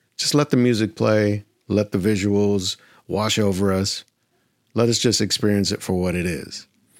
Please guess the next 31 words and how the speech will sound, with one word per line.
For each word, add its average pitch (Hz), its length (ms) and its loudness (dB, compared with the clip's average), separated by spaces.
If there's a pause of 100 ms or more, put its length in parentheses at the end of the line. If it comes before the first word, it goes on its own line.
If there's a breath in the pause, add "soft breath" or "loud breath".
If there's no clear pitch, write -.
(760 soft breath)
Now, 104 340 -2 (420)
all 135 180 2
that 123 200 2
said, 107 500 0 (300)
I 107 100 -2
mean, 107 160 0
it 110 160 -2
still 143 420 2
digs 113 460 0
into 104 600 0
some 98 260 0
deeper 110 640 2 (420 soft breath)
ideas 107 720 0
that 107 160 2
I 131 100 4
think 147 300 0 (300)
Bowie 120 460 2
always 113 500 2
kind 135 260 0
of 95 140 2
danced 139 420 2
with 139 480 2 (120)
or 95 520 0 (440 soft breath)
tried 131 360 2
to 127 80 2
find 117 360 2
ways 107 320 2
to 87 140 -2
examine 107 840 0
and 90 460 -6
to 87 420 -4